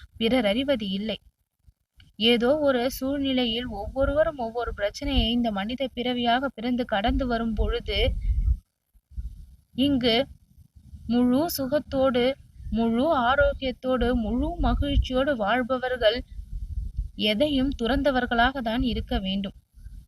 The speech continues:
ஆசையே அற்றவர்களாக தான் இருக்க வேண்டும். மனித பிறவியாக பிறந்து அதற்கு வாய்ப்பு இருக்கின்றதா? ஆசைகளற்ற வாழ்க்கை யாராவது வாழ்கின்றீர்களா?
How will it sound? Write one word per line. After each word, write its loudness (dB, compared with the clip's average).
ஆசையே 2
அற்றவர்களாக 2
தான் -2
இருக்க -4
வேண்டும். -4
மனித 0
பிறவியாக 0
பிறந்து 0
அதற்கு 0
வாய்ப்பு 0
இருக்கின்றதா? -2
ஆசைகளற்ற 0
வாழ்க்கை 2
யாராவது 0
வாழ்கின்றீர்களா? 0